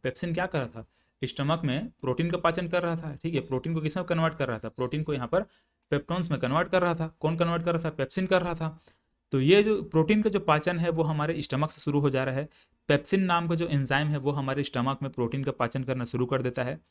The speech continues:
लेकिन एक और एंजाइम होता है ट्रिप्सिन नाम का, ठीक है, जो कि पैनक्रियास से रिलीज होता है। कहाँ से रिलीज होता है, मतलब कहाँ से सीक्रेट होता है? पैनक्रियास से, मतलब कहाँ से निकलता है?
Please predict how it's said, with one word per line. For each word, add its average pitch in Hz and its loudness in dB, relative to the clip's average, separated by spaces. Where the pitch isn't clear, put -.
लेकिन 156 0
एक 202 6
और - 6
एंजाइम 185 4
होता 151 2
है 165 -4
ट्रिप्सिन 165 0
नाम 104 -2
का, 117 -12
ठीक 185 2
है, 165 4
जो 139 2
कि 208 2
पैनक्रियास 170 2
से 165 0
रिलीज 131 2
होता 110 -8
है। 110 -14
कहाँ 147 -4
से 160 -4
रिलीज 156 -2
होता 147 -4
है, 156 -4
मतलब 131 -6
कहाँ 143 -6
से 147 -8
सीक्रेट 151 -4
होता 143 -4
है? 208 -2
पैनक्रियास 160 2
से, 143 -6
मतलब 127 -2
कहाँ 151 -4
से 170 -4
निकलता 156 2
है? 165 -2